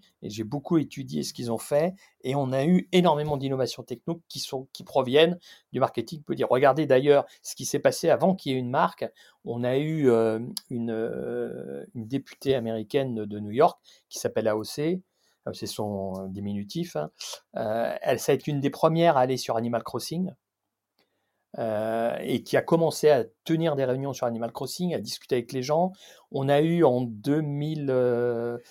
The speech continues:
c'était en deux mille seize, euh, au niveau, à, quand il y a eu la campagne Trump-Hillary, on a eu des jeux vidéo qui ont été créés pour faire passer des messages.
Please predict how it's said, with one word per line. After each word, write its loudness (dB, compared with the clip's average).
c'était -6
en -4
deux 0
mille 0
seize, 2
euh, -6
au -4
niveau, -2
à, -2
quand -8
il -2
y 0
a 2
eu 2
la 0
campagne 0
Trump-Hillary, -4
on -4
a 2
eu -2
des -4
jeux 4
vidéo 4
qui -10
ont -6
été -14
créés 2
pour 2
faire 0
passer -2
des -4
messages. 2